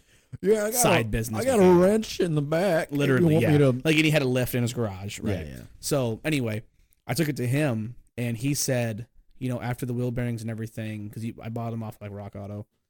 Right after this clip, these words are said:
Speaker 2: and had 'em sh-
Speaker 1: Mm-hmm.
Speaker 2: had 'em ordered in. He's like, "All right, it's gonna be, like, a hundred bucks, hundred fifty
Speaker 1: Yeah.
Speaker 2: bucks."
Speaker 1: That's
Speaker 2: And,
Speaker 1: a
Speaker 2: and that's for his labor, too.
Speaker 1: Yeah, man.
Speaker 2: For both wheel bearings. And, he, and since he's getting the wheel bearings, he's gonna go ahead and do brakes.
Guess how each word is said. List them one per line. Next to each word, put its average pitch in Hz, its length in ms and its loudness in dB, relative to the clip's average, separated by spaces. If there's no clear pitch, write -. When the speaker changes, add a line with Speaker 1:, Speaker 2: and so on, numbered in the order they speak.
Speaker 2:
and 110 400 -8
had 113 120 -8
'em 123 100 -6
sh- 113 100 -8
Speaker 1:
Mm-hmm. 104 80 -8
Speaker 2:
had 123 100 -4
'em 117 60 -6
ordered 110 280 -4
in. 101 280 -8
He's 120 240 -4
like, 113 320 -4
"All 120 100 -2
right, 113 280 -2
it's 113 160 -6
gonna 117 180 -6
be, 104 520 -6
like, 127 280 -14
a - 40 -16
hundred 104 240 -10
bucks, 98 380 -14
hundred 87 140 -8
fifty 85 160 -8
Speaker 1:
Yeah. 92 40 -8
Speaker 2:
bucks." 101 360 -12
Speaker 1:
That's 127 160 -8
Speaker 2:
And, 131 100 -4
Speaker 1:
a 147 80 -2
Speaker 2:
and 143 100 -4
that's 127 140 -4
for 127 80 -10
his 113 140 -6
labor, 104 320 -8
too. - 320 -16
Speaker 1:
Yeah, 104 220 -6
man. 85 240 -10
Speaker 2:
For 113 100 -8
both 117 220 0
wheel 110 120 -4
bearings. 98 460 -10
And, 123 120 -4
he, 123 100 -6
and 123 280 -4
since 123 140 -4
he's 113 160 -6
getting 131 180 0
the 117 60 -2
wheel 123 160 -2
bearings, 110 260 -6
he's 107 40 -10
gonna 110 120 -6
go 104 60 -10
ahead 113 100 -6
and 110 60 -6
do 101 100 -8
brakes. 92 480 -12